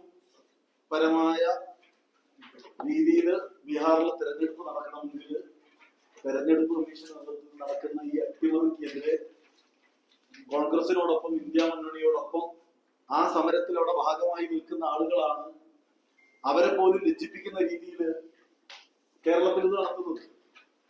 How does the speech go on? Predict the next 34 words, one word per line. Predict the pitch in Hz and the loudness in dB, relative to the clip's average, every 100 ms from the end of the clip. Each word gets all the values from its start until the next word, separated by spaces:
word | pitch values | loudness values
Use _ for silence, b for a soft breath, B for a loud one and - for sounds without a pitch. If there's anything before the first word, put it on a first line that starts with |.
| _ - 175 | _ -6 -4
സി | |
പി | 180 214 | 2 4
എമ്മിനെ | 226 226 | 4 2
സംബന്ധിച്ചിടത്തോളം | 208 202 202 196 190 185 190 190 | 0 -2 -4 -2 -2 0 0 0
ഇതവരെ | 175 185 185 | 2 2 0
നടത്താൻ | 165 165 196 202 | -4 -4 0 0
പ്രേരിപ്പിക്കുന്നത് | 180 165 165 160 170 170 | 2 2 2 0 -6 -4
നിങ്ങൾ | 160 - | -2 -2
കണക്കുകൾ | 151 151 - 185 | -4 -6 0 0
പരിശോധിച്ചാൽ | 175 156 165 165 160 | 0 -4 -8 -10 -10
നിങ്ങൾക്ക് | 151 151 | -14 -18
മനസ്സിലാക്കാൻ | 156 - 151 147 147 | -20 -14 -10 -10 -10
കഴിയും. | 135 262 269 | -14 -14 -12
കഴിഞ്ഞ | 262 - - 359 359 - - _ _ _ _ _ _ _ _ | -10 -4 -2 -2 -4 -10 -18 _ _ _ _ _ _ _ _
ലോക്സഭാ | 135 156 156 180 175 | 2 2 4 4 4
തെരഞ്ഞെടുപ്പിൽ | 170 156 151 151 156 160 156 | 4 2 2 -2 -2 -2 -6
കേരളത്തില് | 143 143 156 160 156 160 156 - _ 135 | -6 -8 -10 -2 6 6 4 -12 _ -8
യു | 147 | 2
ഡി | 160 | 4
എഫ് | 165 - | 4 2
എൽ | - | 0
ഡി | - | -2
എഫ് | - | -12
തമ്മിലുള്ള | - - - | -16 -18 -14
വ്യത്യാസം | 143 - - - 165 127 | -14 -10 -6 -6 -8 -10
ഇരുപത്താറ് | 143 - 160 156 151 127 | -10 -8 -4 -2 -2 -4
ലക്ഷം | - - 160 135 | -8 -6 -2 -2
വോട്ടാണ്. | 120 120 - | -2 -6 -12
കേരളത്തിന്റെ | - 131 131 143 143 | -14 -10 -10 -10 -10
ചരിത്രത്തിൽ | 135 131 120 139 - | -12 -18 -16 -14 -12
രണ്ട് | 131 135 | -12 -10
തവണ | 147 - | -10 -10
അങ്ങനെ | - - 240 | -18 -20 -20
ഉണ്ടായിട്ടുണ്ട്. | - 330 - _ | -20 -20 -20 _